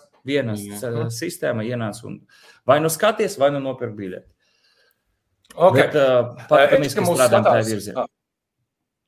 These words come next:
Speaker 3: Ja, ka Kristis Brutāns jautā, vai ir iespējams beidzot objektīvi sākt uzskaitīt skatītāju skaitu protokolos?
Speaker 2: Nu, kā tas vispār notiek? Varbūt izstāsti, cilvēki nezin.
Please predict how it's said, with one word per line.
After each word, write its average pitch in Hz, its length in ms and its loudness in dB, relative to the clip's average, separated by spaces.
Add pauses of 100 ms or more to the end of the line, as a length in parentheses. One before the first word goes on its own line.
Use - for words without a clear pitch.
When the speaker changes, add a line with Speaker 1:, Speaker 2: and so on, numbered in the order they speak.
(640)
Speaker 3:
Ja, 143 80 -8
ka 143 60 -6
Kristis 196 400 -4
Brutāns 190 440 4
jautā, 180 340 2 (100)
vai 175 160 2
ir 185 140 -2
iespējams 156 320 -4 (100)
beidzot 160 560 -6
objektīvi 123 880 -6
sākt 147 460 -4 (320)
uzskaitīt 147 640 -8
skatītāju 127 500 -10
skaitu 151 400 -6
protokolos? - 500 -20 (140)
Speaker 2:
Nu, 117 160 -20
kā 156 160 0
tas 151 160 -12
vispār 131 360 -8
notiek? 104 440 -14
Varbūt 95 320 -20
izstāsti, 92 520 -20
cilvēki 90 520 -20
nezin. 82 240 -20